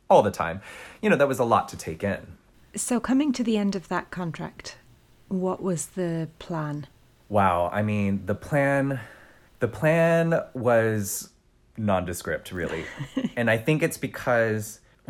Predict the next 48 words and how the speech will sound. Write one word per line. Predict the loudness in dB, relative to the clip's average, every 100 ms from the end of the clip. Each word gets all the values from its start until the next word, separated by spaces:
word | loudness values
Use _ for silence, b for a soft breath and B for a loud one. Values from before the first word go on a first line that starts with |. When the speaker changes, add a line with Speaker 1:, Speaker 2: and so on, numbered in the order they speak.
| -10 -10 -4
Speaker 1:
while | 4 6 6
being | 4 0 2
on | 2 2
that | 0 -2
ship, | -4 -2 -2 -4
it |
was | -6 -2
the | -4
first | -2 -2 -2 -2
time | -2 -2
in |
my | 0 0
life | 0 -4 -6 -4
where | -4
I | -2
felt | -6 -2 0 0 -2 -8 -20 _ _ _ _
I | -4
could | -2 -4 -6
be | -4 -4
myself. | -2 -4 -6 -6 -8 -14 -20 _ b b b b b
And | -6 -4 -4
I'm | -4 -4
sure | -2 -4
people | -4 0
have | -2
heard | 0 -2 -2
stories | -4 -2 -2
like | -4 -6
this | -8 -8 -6
many | -2 0 0
times, | -2 -8 -10 -2
but | 0 0 B B B B -8
growing | 0 4 4 4
up | 2 0
in | -4
the | -4
childhood | -2 0 0 -2 -2
that | -2
I | -2
had, | -4 -6 -4 -4 -4 -8 _ B B B B
especially | -8 0 0 0 -2 -2 -2
in | -2
an | -2
environment | 0 0 0 0 -4 -4
where | -6 -4 -4 -6 -8
performing | -10 -4 -2 -2
arts | -2 -6 -6
is | -12 -12